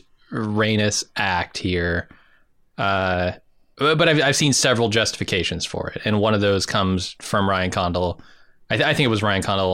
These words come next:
or it might have been Hess, who said, uh, in that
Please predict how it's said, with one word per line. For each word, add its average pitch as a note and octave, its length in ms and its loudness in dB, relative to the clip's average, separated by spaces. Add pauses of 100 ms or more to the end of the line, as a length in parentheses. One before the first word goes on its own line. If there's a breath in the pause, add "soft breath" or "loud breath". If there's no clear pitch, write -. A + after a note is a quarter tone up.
or F#2+ 300 2
it B2 100 2
might B2 180 4
have G2+ 60 0
been F#2 320 0 (160)
Hess, - 380 -2
who G#2 100 -2
said, G2 460 2 (1040 loud breath)
uh, G2+ 440 2
in A2+ 160 2
that G2 280 2